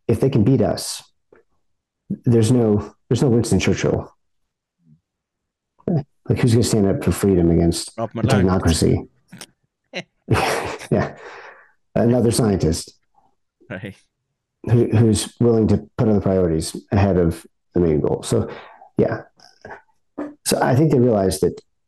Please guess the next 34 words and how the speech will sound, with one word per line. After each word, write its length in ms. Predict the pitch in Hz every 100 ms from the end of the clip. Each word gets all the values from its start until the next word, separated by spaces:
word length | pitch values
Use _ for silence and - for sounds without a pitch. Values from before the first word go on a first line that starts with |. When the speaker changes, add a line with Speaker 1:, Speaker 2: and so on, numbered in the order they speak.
| _ _ _ _ _ _ -
Speaker 1:
the 760 | - _ _ _ _ 139 120
American 320 | 123 127 123
people 380 | - 175 170 90
are 60 | 87
the, 200 | - -
are 60 |
the 80 | 90
threat. 320 | 87 - - - _ - _ _ _ _ _ _
Speaker 2:
Hmm. 120 | 95 156 _ _ _ _ _ _ _
Speaker 1:
Because 360 | - 113 107 -
we 220 | 123 113
st-, 340 | 110 - - - -
we 100 | 127
still 240 | 127 -
believe 380 | 107 110 110 117
in 80 | 101
this 160 | 98 -
fancy 500 | 110 104 107 101 87
notion 340 | 107 104 - 87
of 60 |
freedom 480 | - 117 104 90 - _ _ _ _
because 160 | 117 101
we're 60 |
too 60 | -
stupid 320 | - 120 107
to 60 | 90
realize 400 | 95 95 87 85
that 160 | - 80 - _
we 80 | -
don't 180 | 92 73
deserve 340 | 82 107 101
it. 200 | 85 - - - - - - _ _ _ -
And, 300 | 82 82 85
um, 480 | 80 80 78 -